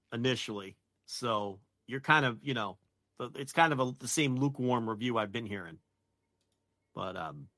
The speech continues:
I don't know. You know, we'll see how he does. I think, you know, he has a chance to be the guy at WrestleMania weekend if he gets enough bookings.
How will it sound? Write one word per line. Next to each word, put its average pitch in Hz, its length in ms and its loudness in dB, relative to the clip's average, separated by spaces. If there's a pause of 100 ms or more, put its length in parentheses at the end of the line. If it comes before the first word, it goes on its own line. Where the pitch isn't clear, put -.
(1040)
I - 120 6
don't 220 180 8
know. 185 80 -8 (120)
You - 120 -2
know, 202 100 4
we'll 196 100 4
see - 160 2
how 208 100 10
he 196 60 6
does. 175 240 4
I 131 60 2
think, 143 420 0
you 104 80 -6
know, 92 100 -4
he - 480 -4
has 156 140 2
a 151 60 -2
chance 147 280 2
to 143 80 -4
be 139 120 4
the 131 100 -2
guy 151 320 12
at 117 60 2
WrestleMania 127 500 0
weekend 123 360 -2
if 107 80 -8
he 110 60 -6
gets 110 220 -4
enough 113 240 -2
bookings. 131 500 -6